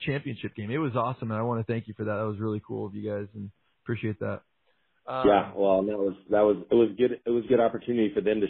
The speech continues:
Speaker 2: show off what they do as well. And our, and our pep band is amazing and, uh, led by Matt Hill, but, uh, and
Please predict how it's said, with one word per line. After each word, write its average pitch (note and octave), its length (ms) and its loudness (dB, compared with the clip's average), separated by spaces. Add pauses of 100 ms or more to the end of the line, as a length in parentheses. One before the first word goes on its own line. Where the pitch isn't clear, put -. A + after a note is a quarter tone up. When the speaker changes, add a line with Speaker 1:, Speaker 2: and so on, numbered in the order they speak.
Speaker 2:
show A2 120 6
off G2 200 4
what F#2+ 180 2
they F#2+ 300 2
do F2+ 220 2
as D#2+ 100 -2
well. F2 360 2
And E2 100 -2
our, F#2+ 300 2
and F2+ 160 0
our F#2 120 2
pep - 180 -2
band G2 220 4
is F#2+ 140 2
amazing E2+ 640 0
and, E2 260 -2
uh, D#2+ 200 -2
led F2 200 2
by E2+ 140 -4
Matt F2 320 -8
Hill, F#2+ 420 4
but, F2 220 4 (420)
uh, E2 240 -2
and E2+ 240 -4